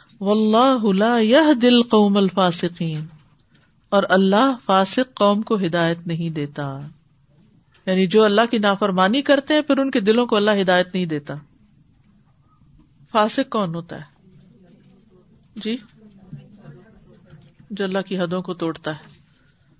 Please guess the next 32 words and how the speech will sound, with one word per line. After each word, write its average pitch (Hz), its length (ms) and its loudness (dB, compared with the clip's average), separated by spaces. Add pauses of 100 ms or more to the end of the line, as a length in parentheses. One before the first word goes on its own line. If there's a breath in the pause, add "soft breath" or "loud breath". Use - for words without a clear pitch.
(220)
اللہ 190 260 -6
کی 202 80 -6
نافرمانی 175 600 -4
کرتا 170 380 -10
ہے، 147 220 -20 (840 soft breath)
تو 202 100 -12
پھر 214 140 -2
اللہ 202 260 0
تعالیٰ 208 280 0
اس 202 160 -6
کا 208 160 -6
دل 196 100 -2
نہیں 208 180 -2
کھولتا 170 440 -6
ہدایت 160 280 -2
کی 170 100 -10
طرف 170 280 -10
آنے 156 200 -10
کے 151 140 -18
لیے۔ - 420 -20 (680)
تو - 120 -14
اس 285 120 0
صورت 320 300 2
میں 311 80 -2
بھی 311 120 -2
تین 330 280 0
دفعہ 277 200 2
"یا 214 140 4
ایھا 214 160 4
الذین 202 380 0
آمنو" 202 400 0
کہا 190 220 -2